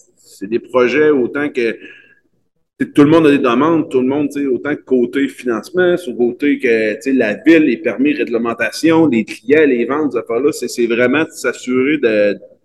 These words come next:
d'au moins avoir, euh, de la bonne information que tu peux aller chercher, que, euh,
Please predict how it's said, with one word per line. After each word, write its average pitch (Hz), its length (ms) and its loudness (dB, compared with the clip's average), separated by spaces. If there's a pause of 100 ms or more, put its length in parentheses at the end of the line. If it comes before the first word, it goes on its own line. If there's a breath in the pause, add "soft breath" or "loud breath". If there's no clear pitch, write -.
(280)
d'au 110 140 -2
moins 147 200 -2
avoir, 135 400 -2
euh, 98 400 -2 (1160)
de 113 100 -16
la 110 80 0
bonne 135 200 0
information 127 600 -4
que - 60 -20
tu - 80 -20
peux 117 80 -2
aller 113 160 0
chercher, 127 520 -2
que, 107 120 -8
euh, 95 500 -2